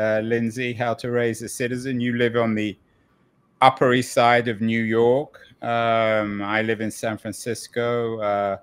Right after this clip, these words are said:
we have the time and perhaps the economic resources and the education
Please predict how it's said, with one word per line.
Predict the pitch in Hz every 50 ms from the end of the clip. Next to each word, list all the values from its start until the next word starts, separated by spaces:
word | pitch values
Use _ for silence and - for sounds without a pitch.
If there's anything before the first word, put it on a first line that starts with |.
| _ _ _ _ _ _ _ _ _ _ _ -
we | - - - 131 113 123 127 120
have | 113 131 127 120 110 101 101 101
the | 117 107
time | - - - - 135 131 127 127 127 131 131 131 131 127 117
and | 110 101 -
perhaps | - 110 107 117 104 - -
the | - 113 110
economic | 104 - - 120 113 110 110 110 107 -
resources | 101 110 113 113 - - 135 123 117 123 131 - - 147 147 147 127
and | 117 104 101 101
the | 101
education | 107 104 - - - _ - - 120 117 113 113 - - 131 131 131 135